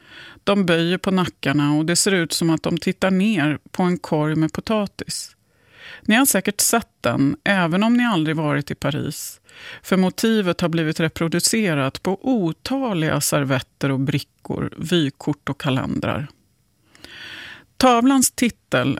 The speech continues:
Angelus, antyder att paret ber bönen till Maria, den om när Herren berättade för henne att hon var gravid med Guds barn. Men det har spekulerats mycket om varför paret på tavlan ser så djupt sorgsna ut.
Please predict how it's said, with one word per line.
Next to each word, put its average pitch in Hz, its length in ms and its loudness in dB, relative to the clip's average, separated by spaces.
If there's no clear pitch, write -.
Angelus, 175 1000 0
antyder 190 640 2
att 185 220 -2
paret 214 480 0
ber 156 340 0
bönen 180 540 0
till 180 140 -4
Maria, 202 600 0
den 185 240 4
om 170 120 4
när 170 160 2
Herren 190 520 0
berättade 147 420 0
för 160 140 -2
henne 147 300 2
att 143 160 -2
hon 151 220 0
var 147 100 0
gravid 165 520 0
med 156 200 2
Guds - 340 -4
barn. 156 400 -2
Men 202 120 2
det 208 60 4
har 202 100 4
spekulerats 214 840 0
mycket 202 440 0
om 156 260 2
varför 160 280 0
paret 214 460 0
på 202 100 -4
tavlan 156 840 2
ser - 220 -2
så 185 160 0
djupt 190 680 -2
sorgsna 214 760 0
ut. - 380 -12